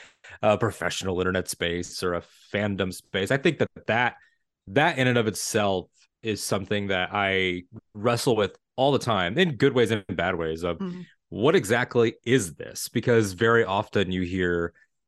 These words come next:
Speaker 1: in the fandom, you know, as if it's a monolith or in this community. And sometimes
Speaker 2: <laughs>
Speaker 1: I know, uh,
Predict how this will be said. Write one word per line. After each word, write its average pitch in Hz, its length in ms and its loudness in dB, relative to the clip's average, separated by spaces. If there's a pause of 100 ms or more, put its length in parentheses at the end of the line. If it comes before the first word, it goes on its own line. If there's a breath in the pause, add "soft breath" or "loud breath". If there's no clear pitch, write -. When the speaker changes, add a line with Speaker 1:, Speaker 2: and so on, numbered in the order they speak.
(160)
Speaker 1:
in 131 140 4
the 104 80 2
fandom, 90 800 -4
you 92 140 -6
know, 85 140 -6
as 98 260 -2
if 95 100 -4
it's 95 140 -6
a 92 40 -4
monolith 87 680 -4
or 85 120 -2
in 95 180 -2
this 101 200 0
community. 90 680 -4
And 85 100 -8
sometimes 113 680 0
Speaker 2:
<laughs> - 40 -20 (360 soft breath)
Speaker 1:
I 110 140 -2
know, 110 380 2
uh, 107 200 6